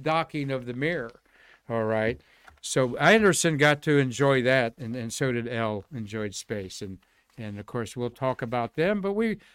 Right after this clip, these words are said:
again, wanna emphasize the achievements of these great astronauts in our wonderful shuttle program and not bemoan the tragedies, uh, and, and dwell on them, uh, in a, uh, irreverent way, let's say.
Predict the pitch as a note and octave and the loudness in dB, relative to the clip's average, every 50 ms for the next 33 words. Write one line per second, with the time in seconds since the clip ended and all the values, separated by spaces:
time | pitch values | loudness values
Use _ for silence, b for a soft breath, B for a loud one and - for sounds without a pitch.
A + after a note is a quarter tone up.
0 | B B G#3+ F#3 F3 G3+ G#3 G3+ F#3+ F#3+ F#3+ F3+ F3+ D3 F3+ E3+ E3 C#3+ - C#3+ | B B -8 -2 2 2 4 4 2 2 0 0 0 -2 -2 -4 -4 -4 -4 -6
1 | - - D#3+ D3 D3 C#3+ B2 - C#3+ D3 D3 C3 - - - - D3+ D3+ D3+ D3 | -4 -2 -2 0 0 -2 -2 -4 -4 -4 -4 -6 -8 -10 -8 -4 -2 -2 -2 -2
2 | C3+ B2+ B2 A#2 A#2 A2+ - C#3+ C#3+ B2 A2 A2 A#2 A#2 A2 A2 G#2 - - C3+ | -4 -4 -6 -6 -6 -8 -10 -10 -10 -10 -10 -8 -8 -8 -8 -8 -12 -10 -6 -4
3 | C3 C3 C3 C3+ B2+ B2+ B2 B2 B2 - - - A#2 A2+ A2+ A2+ A2+ - - A#2 | -2 0 -2 -2 -2 -4 -6 -6 -6 -6 -8 -8 -8 -6 -6 -6 -6 -8 -8 -8
4 | G#2+ G2+ G#2+ G#2 G#2 A#2+ B2+ B2 A#2+ A#2 - - B2 - - C#3 B2+ A#2 A2+ G#2+ | -8 -8 -8 -8 -6 -6 -4 -4 -4 -6 -8 -10 -12 -10 -8 -8 -6 -6 -6 -8
5 | - - C3 A#2+ A2+ G#2+ A2 A2 A2 G#2+ G#2 G#2 _ b b b b b b b | -8 -8 -6 -6 -6 -6 -6 -6 -6 -8 -8 -10 _ b b b b b b b
6 | A#2 A#2 A#2+ B2+ C3+ B2+ B2 A2+ C3 B2+ A#2+ A#2+ A#2+ B2 A#2+ A#2 A#2+ A#2 - - | -6 -4 -2 -2 -4 -4 -4 -2 -2 -2 0 0 -2 -2 -2 -4 -6 -6 -6 -4
7 | C3 B2 B2 A#2+ G#2+ G#2 G#2+ G2+ A2 G#2+ G#2 G2 - - b b b b b b | -2 -2 -2 -2 -4 -6 -6 -6 -6 -6 -8 -8 -12 -16 b b b b b b
8 | b b b - G#2+ G#2 G2+ G2 F#2+ F#2+ F#2+ - - - B2 A2+ G#2+ A2 A#2 A2+ | b b b -10 -8 -6 -6 -6 -8 -8 -10 -12 -14 -12 -10 -8 -8 -8 -8 -8
9 | G#2+ G#2 A2+ A#2 B2 A#2+ A#2 A2+ A2 A2 A2 A2 A2+ A2+ A2 G#2+ G#2 G2+ _ _ | -8 -8 -6 -4 -2 -2 -2 -2 -2 -2 -2 -2 -2 -4 -4 -4 -8 -10 _ _
10 | b b b b b b b b A2 G#2 G#2+ A#2+ C3 A2+ A2+ G#2+ G#2+ G#2 G#2 G2+ | b b b b b b b b -12 -10 -10 -8 -8 -6 -6 -4 -4 -4 -6 -6
11 | G#2+ A2 G#2+ G2 G2 F#2+ F#2 F#2 F2+ - _ _ _ _ _ _ _ - D3+ C#3+ | -8 -10 -10 -10 -10 -10 -10 -12 -14 -16 _ _ _ _ _ _ _ -6 -4 -2
12 | C3 A#2 B2+ B2+ B2+ A2+ A2+ A#2+ A#2 A#2 B2+ A#2 A2+ G#2+ G2 F#2 F#2 F#2 G2 F#2+ | -2 0 0 -2 -2 -2 -4 -4 -6 -6 -6 -8 -8 -8 -8 -8 -10 -10 -10 -12
13 | - - - - A2 G2 F#2+ G2+ A2 | -12 -12 -12 -12 -10 -12 -12 -14 -16